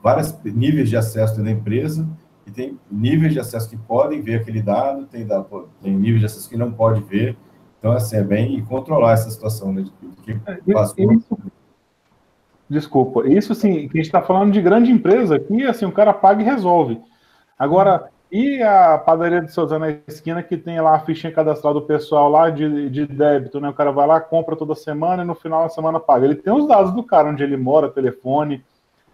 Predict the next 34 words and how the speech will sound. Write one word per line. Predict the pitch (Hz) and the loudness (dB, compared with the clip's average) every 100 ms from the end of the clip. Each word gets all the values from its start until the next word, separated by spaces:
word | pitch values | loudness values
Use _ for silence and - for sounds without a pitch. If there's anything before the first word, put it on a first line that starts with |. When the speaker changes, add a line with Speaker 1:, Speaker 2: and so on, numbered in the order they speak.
| _ _ _ _ | _ _ _ _
Speaker 2:
né? | 135 156 | -2 2
E | |
Speaker 1:
Hum. | 160 | 2
Speaker 2:
esses | 156 | 0
dados | 190 165 160 | 2 4 4
estão | - 226 | 0 2
lá. | 240 175 | 4 4
Como | - 160 | 2 -2
é | 190 | 0
que | 214 | -2
o | 175 160 | -2 -4
cara | - 160 | -2 0
vai | 160 | 2
garantir | 156 156 156 151 151 | 2 0 0 -4 -6
a | |
segurança | - 175 160 147 175 214 175 | -4 -6 -2 0 0 -2 -6
disso, | 131 127 202 - | -8 -4 -6 -4
de | 147 | -6
acordo | 143 151 151 151 | -4 -2 -2 -4
com | 151 | -12
o | |
que | - | -6
a | |
legislação | 139 135 139 135 | -4 -2 -4 -4
tá | 135 | -10
pedindo, | 131 135 110 131 185 196 185 _ _ _ | -8 -12 -10 -4 -2 -2 -4 _ _ _
a | 127 127 123 117 113 | 0 2 4 2 0
salvaguarda | - 147 147 131 147 160 147 143 | 4 4 6 4 4 4 2 -6
desses | 147 139 | -6 0
dados | 135 135 | 0 0
criptografados? | - 139 131 143 135 123 - 143 165 | -4 -8 -6 -4 -2 -2 0 0 0
Bicho, | 185 269 135 - | -2 -4 -4 -8
isso | 127 180 | -14 -4
aí, | 165 185 262 | -2 -2 -4